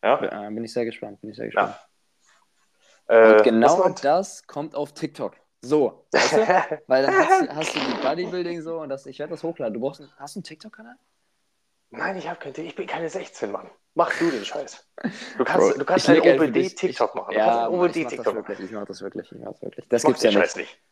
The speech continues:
Speaker 2: Das gibt's ja nicht. Du machst den
Speaker 1: Und,
Speaker 2: Scheiß.
Speaker 1: und, und, und was?
Speaker 2: Du wirst sowas von mit mir tanzen ab den ersten ersten. Zu
Speaker 1: Was
Speaker 2: verschiedenen
Speaker 1: denn?
Speaker 2: Liedern, ne? <laughs> So, so ein TikTok-Tanz.
Speaker 1: Oh Gott, Alter.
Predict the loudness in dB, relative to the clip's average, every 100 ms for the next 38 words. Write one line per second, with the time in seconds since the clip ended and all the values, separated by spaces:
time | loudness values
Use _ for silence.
0 | -2 -2 0 -2 -2 -2 -4 -4 0 2
1 | 2 -2 -2 0 4 4 4 0 0 -2
2 | 0 2 0 -2 -6 -4 0 2 2 2
3 | 0 2 2 0 -6 -12 -14 -10 -10 -10
4 | -14 -14 -14 -14 -14 -16 -16 -20 _ _
5 | _ _ _ -18 -6 -4 -2 -2 -2 -4
6 | -4 -4 -6 -12 -18 -8 -6 -6 -6 -6
7 | -6 -6 -4 -4 -4 -10 -12 -12 -12 _
8 | -20 -20 _ _ _ _ _ _ -14 -14
9 | _ -4 -2 -2 -8 -14 -12 -12 -16 -20
10 | -18 -16 -14 -14